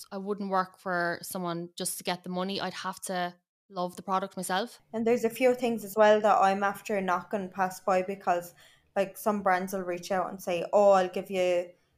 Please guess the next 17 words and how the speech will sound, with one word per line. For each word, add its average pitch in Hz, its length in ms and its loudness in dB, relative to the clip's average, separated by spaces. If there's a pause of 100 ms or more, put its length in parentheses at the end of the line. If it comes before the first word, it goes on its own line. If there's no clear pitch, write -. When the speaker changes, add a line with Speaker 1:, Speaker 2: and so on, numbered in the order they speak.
(120)
Speaker 2:
such 202 360 0
and 196 280 -8 (240)
so 185 460 2
of 185 240 2
a, 170 220 2 (180)
of 185 120 0
an 190 100 -2
amount 180 400 -2
of 175 160 -12
money 185 480 0
if 180 280 -4
you 185 80 -2
post 180 400 -4
this." 185 220 -4
And 185 120 -2
I'm 185 220 0
like, 180 260 2